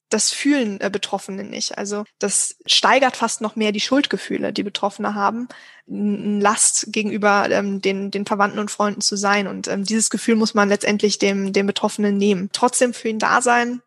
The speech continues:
trotzdem umarmen, zuhören, Verständnis zeigen, aber eben nicht probieren,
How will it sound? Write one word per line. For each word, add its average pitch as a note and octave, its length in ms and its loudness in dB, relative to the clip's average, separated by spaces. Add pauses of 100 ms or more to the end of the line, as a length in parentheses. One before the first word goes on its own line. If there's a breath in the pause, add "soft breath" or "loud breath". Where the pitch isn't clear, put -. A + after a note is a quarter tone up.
(100)
trotzdem A3 640 -4
umarmen, A3+ 640 2 (100)
zuhören, A#3+ 760 2 (100)
Verständnis A3+ 600 0
zeigen, G#3+ 480 2
aber G3+ 140 0
eben G#3+ 200 -2
nicht - 380 0
probieren, A3 720 2